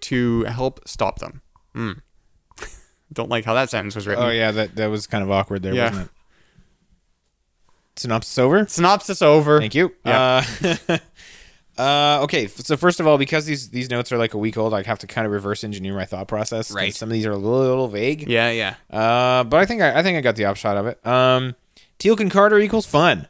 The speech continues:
Speaker 2: I wrote.
Speaker 1: Yeah?
Speaker 2: You don't see them paired off very often, actually, on this
Speaker 1: No.
Speaker 2: show, the two of them.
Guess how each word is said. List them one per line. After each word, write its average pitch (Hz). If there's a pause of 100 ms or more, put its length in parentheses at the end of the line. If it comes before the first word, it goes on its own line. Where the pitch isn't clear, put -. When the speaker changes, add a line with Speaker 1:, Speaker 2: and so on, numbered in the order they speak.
(140)
Speaker 2:
I 113
wrote. 107
Speaker 1:
Yeah? 170
Speaker 2:
You 156
don't 254
see 277
them 269
paired 202
off 160
very 139
often, 113
actually, 101
on 101
this 117
Speaker 1:
No. 123
Speaker 2:
show, 117 (240)
the 117
two 131
of 104
them. 117